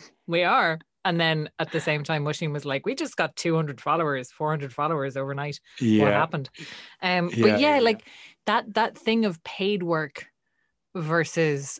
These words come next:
Speaker 1: work that you are doing for yourself, it, it becomes increasingly just an equation that you have to pay attention to. And, like, as time goes on and the reality of rent doesn't go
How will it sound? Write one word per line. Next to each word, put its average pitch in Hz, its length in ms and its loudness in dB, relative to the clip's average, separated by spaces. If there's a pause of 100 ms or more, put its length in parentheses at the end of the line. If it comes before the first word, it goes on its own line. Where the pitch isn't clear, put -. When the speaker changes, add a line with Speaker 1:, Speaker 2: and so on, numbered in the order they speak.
(120)
Speaker 1:
work 147 360 -2
that 147 120 -2
you 139 160 -4
are 135 120 0
doing 131 300 -4
for 131 140 -10
yourself, 123 440 -6 (100)
it, 156 220 -2
it 147 180 -4
becomes 151 800 -4
increasingly 135 800 -8
just 131 260 -10
an 135 80 -8
equation 131 420 -8
that 127 80 -6
you 113 100 -8
have 131 200 -10
to - 80 -20
pay 131 160 -8
attention 139 420 -6
to. 131 200 -6 (560)
And, 156 200 -2
like, 139 340 -4 (260)
as 156 200 -4
time 165 240 0
goes 151 200 0
on 156 380 -2
and 143 380 -6
the 143 100 -4
reality 135 680 -4
of 127 260 -8
rent 135 440 -8
doesn't 139 280 -8
go 143 140 -6